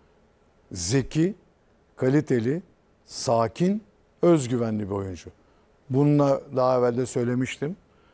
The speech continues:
Özellikle bir maç vardı. Ee, kenardan yaptığı ortada. İki defa bakıyor, orta yapacağı kişi seçiyor ve ortayı arkadaşının, yani abisinin kafasına veya ayağına net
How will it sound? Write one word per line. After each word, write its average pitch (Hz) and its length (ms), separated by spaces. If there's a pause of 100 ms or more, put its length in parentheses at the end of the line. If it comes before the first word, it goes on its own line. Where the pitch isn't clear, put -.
(240)
Özellikle 117 560
bir 123 240 (320)
maç 127 380
vardı. 104 400 (540)
Ee, 101 480
kenardan 117 460
yaptığı 117 340
ortada. 107 560 (960)
İki 196 220
defa 139 340
bakıyor, 147 440 (500)
orta 127 280
yapacağı 120 400
kişi - 240
seçiyor 175 500 (600)
ve 165 240 (320)
ortayı 147 500 (680)
arkadaşının, 127 580
yani 123 140
abisinin 131 500
kafasına 120 520
veya 123 220
ayağına 117 560 (300)
net 139 180